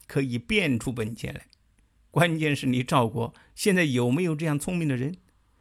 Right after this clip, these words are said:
以及你赵孝成王能不能采纳，还是继续啊，以前的猪一样的脑袋呢？前面说过呀，长平之战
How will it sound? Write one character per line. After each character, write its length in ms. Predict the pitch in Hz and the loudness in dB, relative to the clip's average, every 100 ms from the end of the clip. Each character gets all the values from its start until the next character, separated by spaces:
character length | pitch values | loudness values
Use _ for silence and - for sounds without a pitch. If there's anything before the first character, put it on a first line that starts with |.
| - | -4
以 160 | 175 180 | -2 2
及 140 | 254 | 4
你 200 | 214 180 | 4 2
赵 340 | - 254 196 | 4 4 6
孝 220 | 175 190 160 | 2 0 0
成 240 | 175 202 | -2 2
王 360 | 151 170 190 - 113 | 4 4 2 -6 2
能 280 | 180 247 | 2 4
不 80 | 202 | 0
能 180 | 180 196 | 0 -2
采 460 | - - 104 110 151 | -2 -4 -4 -2 -2
纳， 220 | 180 - _ _ | -2 -6 _ _
还 180 | - 123 | -6 -6
是 300 | - 113 107 _ _ | -4 -6 -8 _ _
继 280 | - 226 156 | -2 0 2
续 300 | 120 156 - _ _ - | 0 -4 -6 _ _ -18
啊， 180 | - - | -16 -12
以 260 | 98 110 | -10 -8
前 220 | 104 147 156 | -2 0 0
的 100 | 143 | -2
猪 380 | - 262 240 | 0 0 2
一 100 | 170 | 2
样 180 | 156 151 | 2 2
的 200 | 139 - _ _ - | 2 -2 _ _ -4
脑 240 | 123 127 | 0 2
袋 120 | 151 | 2
呢？ 120 | 151 139 _ _ _ _ _ _ _ _ _ _ _ _ _ _ _ _ _ _ _ | -2 -4 _ _ _ _ _ _ _ _ _ _ _ _ _ _ _ _ _ _ _
前 220 | - 131 | -4 0
面 140 | 139 123 | 2 2
说 140 | 120 | 0
过 120 | 110 | 0
呀， 140 | 95 - _ _ _ _ - | -6 -10 _ _ _ _ 0
长 240 | 190 208 | 2 4
平 180 | 147 131 | 4 2
之 140 | 131 | -2
战 200 | 120 123 | -6 -10